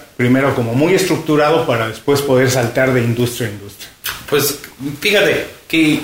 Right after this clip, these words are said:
Speaker 2: que es interesantísimo. Creo que definitivamente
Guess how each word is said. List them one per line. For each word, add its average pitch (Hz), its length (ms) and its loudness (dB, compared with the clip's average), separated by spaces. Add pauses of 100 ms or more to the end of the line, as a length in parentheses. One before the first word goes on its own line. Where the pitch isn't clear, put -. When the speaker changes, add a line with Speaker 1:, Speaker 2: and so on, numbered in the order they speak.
(120)
Speaker 2:
que 139 140 0
es 143 140 0
interesantísimo. 127 840 0 (340)
Creo 220 280 2
que 196 60 2
definitivamente 156 760 0